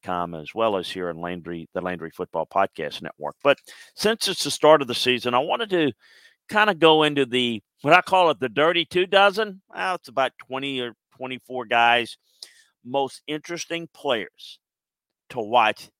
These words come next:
this season in the N F L. Not the best, not, it's the most intriguing. And we're gonna get into why that is, but I thought it would be, we've broken down position by position,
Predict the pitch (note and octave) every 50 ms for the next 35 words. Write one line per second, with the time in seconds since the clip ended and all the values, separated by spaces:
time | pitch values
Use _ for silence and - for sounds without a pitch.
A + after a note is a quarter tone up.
0 | _ - A2+ A2 - - - A2 G#2+ G2+ G#2 G#2+ G2+ G2 F#2 F#2 F#2 F#2 F2+ F2+
1 | F2 E2 - - F2+ - - - _ _ - G#2+ A#2 C#3+ - - G3+ F3 F3+ E3+
2 | D#3+ D#3 D#3+ - - C3 C3 C#3 C#3+ - - _ _ _ _ _ - C#3 - -
3 | - D#3 D3+ D#3 D3+ D3+ D3 - - D3+ C#3+ - - C#3 B2+ A2+ F#2 F#2+ F2+ E2+
4 | _ _ _ _ - - F#3 G3 G#3+ G#3+ G3 G3+ F#3 E3 C#3+ D3 D3+ C#3+ D3 C#3+
5 | C#3 C3 A2+ G2+ G2 G2+ A#2 A#2+ B2+ C#3 C3+ C#3+ C#3 C3+ C#3 C#3+ C#3+ D3 D3 C#3
6 | - - _ _ _ _ _ _ _ _ _ _ - C#3+ C3+ C3+ C#3 C3 - D#3+
7 | D#3+ D#3+ D#3 - - C3+ C3+ G#2+ G2 C3+ C3+ C3 C3 B2+ B2 - _ - B2+ D3
8 | C3+ - - B2+ B2+ A#2+ - - A2+ G#2+ G2 G2+ G2+ G2+ G2+ G2+ G2 G2 F#2+ F2+
9 | - _ _ _ _ _ _ _ _ _ _ _ _ _ _ - A#2+ G#2 F2+ -
10 | A#2+ A#2+ A#2+ - D3 C3 B2+ B2+ B2+ - C3 A#2+ G#2+ A2+ A#2 A2+ G#2+ - - A2
11 | A2 G#2+ G2+ -